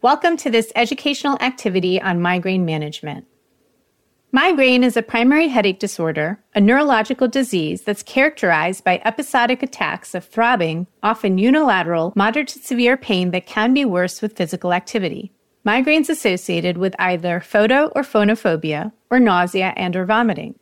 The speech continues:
People may have different associated symptoms with different attacks, but usually have at least two of these symptoms if the attack is untreated. Up to thirty percent of people with migraine have an aura, or a neurological phenomenon that's most likely visual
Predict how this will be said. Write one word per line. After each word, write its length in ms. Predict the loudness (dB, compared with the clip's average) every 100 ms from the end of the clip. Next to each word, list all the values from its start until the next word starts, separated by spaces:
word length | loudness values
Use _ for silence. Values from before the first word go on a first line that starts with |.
| _
People 280 | 0 2 4
may 200 | 4 4
have 180 | 2
different 320 | 0 0 2 0
associated 680 | 2 0 2 2 2 0
symptoms 540 | -2 -4 -4 -6 -6 -8
with 140 | -2
different 340 | -2 2 0
attacks, 640 | 0 -2 -2 -2 -6 -16 -20 _
but 100 | -2
usually 400 | 2 0 0 -2
have 340 | 0 0 0 -4
at 120 | -4
least 260 | -4 -4
two 200 | -4 0
of 100 | 0
these 180 | 0 -2
symptoms 560 | -2 -6 -6 -6 -6 -6
if 120 | -4
the 120 | -4
attack 380 | -2 -2 -4 -4
is 160 | -4 -2
untreated. 580 | -2 -2 -4 -4 -10 -18 _ _
Up 100 | -6 -4
to 100 | -2
thirty 280 | 2 2
percent 500 | 2 -2 2 2 2
of 160 | 0 -2
people 360 | -4 -2 0 2
with 180 | 2
migraine 560 | 2 0 -2 -4 -2 -4 -8 _
have 220 | -2 0
an 140 | 0
aura, 420 | 2 2 2 0 -2
or 120 | 4
a 60 | 6
neurological 680 | 6 4 2 0 0 -2
phenomenon 720 | -2 0 2 0 -2 -2 -4 -6 _
that's 220 | -8 0
most 280 | 2 2 2
likely 300 | 0 2 0
visual 560 | 0 -2 -4 -6 -8